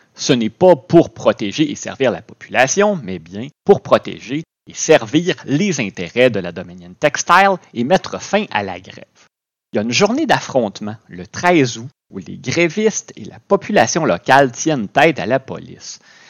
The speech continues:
Ça va passer près de dégénérer, mais malgré le portrait apocalyptique que plusieurs journaux vont dresser, il y a eu du brasse-camarade,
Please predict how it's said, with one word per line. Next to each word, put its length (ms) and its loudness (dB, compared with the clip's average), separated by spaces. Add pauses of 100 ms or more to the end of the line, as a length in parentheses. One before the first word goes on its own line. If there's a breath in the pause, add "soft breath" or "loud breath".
(180 soft breath)
Ça 80 -8
va 140 0
passer 480 0
près 400 0
de 60 -6
dégénérer, 840 -6 (240)
mais 120 -10
malgré 400 4
le 100 2
portrait 540 -6 (100)
apocalyptique 1160 0
que 100 0
plusieurs 500 -6
journaux 420 -8
vont 220 -4
dresser, 540 -14 (360)
il 80 4
y 20 8
a 20 8
eu 80 4
du 120 -8
brasse-camarade, 880 2